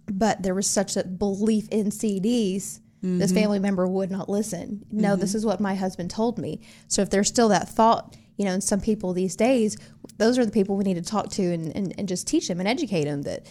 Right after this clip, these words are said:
Speaker 1: you know, you have another risk that you're not thinking about.
Speaker 2: And we have the same kind of bias sometimes when it comes to bonds. People who said, "Well, I just stick it in bonds and live off the interest." But we talked about this already.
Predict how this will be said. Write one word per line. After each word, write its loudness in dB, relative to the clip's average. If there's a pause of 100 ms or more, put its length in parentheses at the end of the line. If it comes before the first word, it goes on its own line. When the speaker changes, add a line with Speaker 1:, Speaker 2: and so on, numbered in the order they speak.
(240)
Speaker 1:
you -2
know, 0
you 2
have 0
another 0
risk 0
that -6
you're -2
not -6
thinking -6
about. -12 (120)
Speaker 2:
And 6
we 6
have 2
the 0
same 2
kind 0
of -2
bias 0
sometimes -2
when -2
it -4
comes -4
to -4
bonds. -2
People -4
who 0
said, -2
"Well, -2
I 0
just -4
stick 0
it 2
in 0
bonds 2
and -2
live -2
off -4
the -2
interest." -2
But -4
we -2
talked -6
about -4
this -4
already. 0